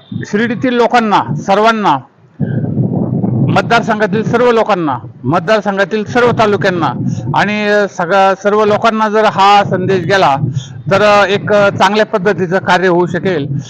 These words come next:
आणि, अ, अ, एक सर्वांना रुपव, दादासाहेब रुपव त्यांना न्याय मिळू शकेल, कारण ही काही घराणेशाही नाही. पण मधुकरराव पि-, मधुकरराव जे होते चौधरी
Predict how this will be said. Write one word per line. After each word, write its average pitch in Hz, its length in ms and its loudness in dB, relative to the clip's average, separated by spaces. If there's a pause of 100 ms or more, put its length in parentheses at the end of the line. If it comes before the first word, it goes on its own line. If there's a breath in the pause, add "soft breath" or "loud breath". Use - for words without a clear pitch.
(200 loud breath)
आणि, 180 320 0
अ, 175 360 2 (500)
अ, 143 180 0
एक 175 300 -2 (420)
सर्वांना 185 460 0
रुपव, 185 320 2
दादासाहेब 185 520 0
रुपव 185 280 0
त्यांना 208 380 -2
न्याय 202 220 2
मिळू 190 240 2
शकेल, 170 340 -2 (460 loud breath)
कारण 190 280 0
ही 165 200 0
काही 208 180 2
घराणेशाही 185 580 0
नाही. 180 240 -2
पण 196 200 -2
मधुकरराव 196 540 0
पि-, 190 400 0 (380 loud breath)
मधुकरराव 196 600 2
जे 190 420 2
होते 175 280 0
चौधरी 175 480 0